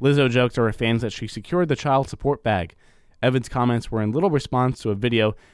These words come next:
that the Truth Hurts singer posted where she joked that she was expecting a little America. The unlikely duo had a ongoing banter since Lizzo admitted to getting drunk and sliding into Evans' D Ms back in April.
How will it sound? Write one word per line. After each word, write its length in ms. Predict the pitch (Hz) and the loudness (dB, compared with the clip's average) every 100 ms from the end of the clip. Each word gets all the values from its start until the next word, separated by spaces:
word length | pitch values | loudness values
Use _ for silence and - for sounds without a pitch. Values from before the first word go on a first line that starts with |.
| - | -6
that 160 | 127 | -6
the 80 | - | -4
Truth 300 | - 202 208 | -4 -2 0
Hurts 280 | 143 131 - | 0 -2 -4
singer 280 | - 113 107 | -4 -2 -2
posted 360 | 110 101 - | -4 -6 -6
where 120 | 104 98 | -6 -4
she 160 | 101 | -6
joked 320 | 95 110 107 | -4 -2 -2
that 140 | 107 95 | -6 -6
she 100 | 107 | -4
was 180 | 107 - | -4 -6
expecting 560 | 104 - 120 - 123 - | -10 -4 -4 -2 -4 -4
a 100 | 110 | -4
little 320 | 101 139 143 | -2 0 2
America. 560 | 110 113 139 - 85 - - - - - | 0 0 -2 -4 -8 -10 -20 -20 -20 -18
The 180 | - - | -8 -2
unlikely 440 | 127 135 131 127 110 | 2 2 0 -2 -2
duo 320 | 127 123 120 | 2 4 2
had 260 | 113 113 110 | 2 0 -2
a 240 | - - - | -6 -10 0
ongoing 440 | 156 165 147 117 | 2 4 2 2
banter 360 | 117 117 113 110 | 0 0 0 -6
since 280 | - 101 | -4 -6
Lizzo 380 | - 120 113 104 | -2 0 2 0
admitted 400 | 101 107 117 113 | 0 0 0 -2
to 80 | - | -2
getting 240 | 98 110 101 | -2 0 -2
drunk 340 | - 131 135 | 0 0 0
and 140 | - 107 | -4 -6
sliding 380 | - 123 135 123 | -2 0 2 0
into 400 | 113 123 107 101 | -2 -2 -2 -2
Evans' 300 | 120 127 98 | 0 0 0
D 220 | 113 123 | 0 0
Ms 140 | 135 | -2
back 260 | - 117 117 | -2 -4 -2
in 80 | 104 | -4
April. 380 | 123 110 85 | -4 -6 -8